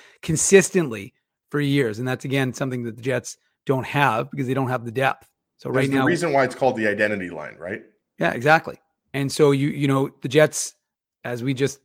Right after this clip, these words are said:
Speaker 1: discussed, now end up on, uh, the wrong side of a four nothing loss to the New York Islanders. And as you've said now, the home, home stand, six of eight. And we talked about how good the Jets have been, you know, here in Winnipeg throughout the course of the season.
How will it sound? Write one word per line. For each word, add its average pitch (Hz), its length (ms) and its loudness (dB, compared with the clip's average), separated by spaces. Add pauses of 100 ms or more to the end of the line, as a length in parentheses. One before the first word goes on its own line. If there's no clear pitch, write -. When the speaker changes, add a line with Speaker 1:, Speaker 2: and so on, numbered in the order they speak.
(120)
Speaker 1:
discussed, - 460 4 (100)
now 139 320 0
end 139 180 -2
up 135 160 -2
on, 131 380 -4
uh, 123 240 -4
the 135 400 0
wrong 151 260 4
side 147 320 4
of 123 120 -4
a 120 60 -4
four 156 260 0
nothing 135 480 -2 (360)
loss 143 520 2 (100)
to 190 160 2
the 165 80 0
New 160 100 4
York 147 260 6
Islanders. 135 600 0 (480)
And 135 100 -2
as 135 160 0
you've 135 140 -2
said 135 240 2
now, 120 200 -2
the 117 200 -4
home, 143 280 2 (220)
home 165 280 4
stand, 147 500 0 (240)
six - 300 0
of 196 100 6
eight. 143 260 2
And 131 80 -8
we 135 80 -2
talked 156 220 4
about 175 120 4
how 160 60 8
good 156 200 2
the 151 40 0
Jets 147 260 2
have 156 100 0
been, 143 320 0 (480)
you - 80 -6
know, 143 100 2
here 147 260 4
in 151 220 0
Winnipeg 139 540 0 (240)
throughout 139 180 -6
the 135 80 -8
course 147 260 0
of 147 60 -6
the 139 80 -2
season. 151 480 -2